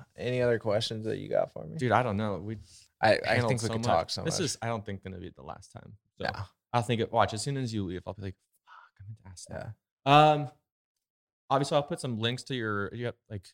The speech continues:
Speaker 2: uh, what, do you have an actual website? I know you got the social media
Speaker 1: Just
Speaker 2: accounts.
Speaker 1: the social media accounts.
Speaker 2: Okay, I'll
Speaker 1: Yeah.
Speaker 2: put links and stuff to that to your
Speaker 1: Cool.
Speaker 2: personal training. Yeah, by the way, he's a personal trainer. I know he said that a few
Speaker 1: <laughs>
Speaker 2: times in the
Speaker 1: Couple
Speaker 2: thing.
Speaker 1: times,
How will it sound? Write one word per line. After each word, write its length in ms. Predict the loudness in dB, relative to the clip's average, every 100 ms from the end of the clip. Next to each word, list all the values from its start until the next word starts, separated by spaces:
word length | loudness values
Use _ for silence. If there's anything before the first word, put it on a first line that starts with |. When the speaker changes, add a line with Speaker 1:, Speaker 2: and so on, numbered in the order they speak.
| _ -6
Speaker 2:
uh, 100 | -4
what, 180 | -4
do 60 | -4
you 20 | -2
have 60 |
an 100 | -2
actual 220 | -2 -6
website? 400 | -6 -8 -6 -4
I 60 | -2
know 80 | -2
you 100 | -2
got 120 | -4
the 60 | -6
social 300 | -8 -6 -6
media 200 | 2 8
Speaker 1:
Just 320 | 8 6 2
Speaker 2:
accounts. 140 | 0
Speaker 1:
the 80 | 0
social 380 | -2 -2 -4 -6
media 240 | -8 -8
accounts. 280 | -6 0 2
Speaker 2:
Okay, 160 | 2 2 4
I'll 120 | 4
Speaker 1:
Yeah. 60 | 4
Speaker 2:
put 180 | -4
links 240 | -4 -6 -8
and 100 | -10
stuff 180 | -8 -10
to 60 | -6
that 220 | -6 -6
to 120 | -8
your 200 | -6 -4
Speaker 1:
Cool. 180 | -6 -8 -10
Speaker 2:
personal 260 | -8 -8
training. 280 | -6 -6 -6 _ -4
Yeah, 100 | 6
by 160 | 8 8
the 100 | 6
way, 140 | 2
he's 140 | 0
a 40 | -4
personal 280 | -8 -8 -12
trainer. 300 | -14 -14 0
I 80 | 4
know 80 | 8
he 80 | 8
said 180 | 8 4
that 100 | 2
a 40 |
few 160 | -2 -8
Speaker 1:
<laughs> 120 | -4
Speaker 2:
times 220 | -6 -4
in 100 | -6
the 60 | -2
Speaker 1:
Couple 160 | -2
Speaker 2:
thing. 140 | -2
Speaker 1:
times, 100 | -2